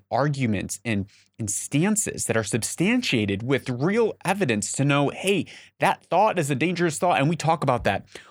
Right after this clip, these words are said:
all the time here on the show. We talk about how our thoughts create our emotions, our emotions create our actions, and our actions reinforce our thoughts. The things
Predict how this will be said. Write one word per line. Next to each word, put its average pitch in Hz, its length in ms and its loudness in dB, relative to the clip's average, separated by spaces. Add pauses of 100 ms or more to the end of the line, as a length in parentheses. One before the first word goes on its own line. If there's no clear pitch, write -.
(140)
all 175 180 2
the 175 100 2
time 127 240 0
here 107 160 0
on 98 80 0
the 92 60 -2
show. - 260 -4 (200)
We 143 80 2
talk 165 220 0
about 160 220 2
how 156 160 2
our 117 160 2
thoughts 196 400 0
create 123 300 0
our 107 160 2
emotions, 151 520 0
our 101 120 2
emotions 147 640 0
create 117 460 -2
our 107 180 0
actions, 123 400 0
and 107 100 -4
our 98 120 -2
actions 113 580 -2 (840)
reinforce 110 840 0 (100)
our 104 100 0
thoughts. - 340 -2
The 110 120 0
things 170 500 0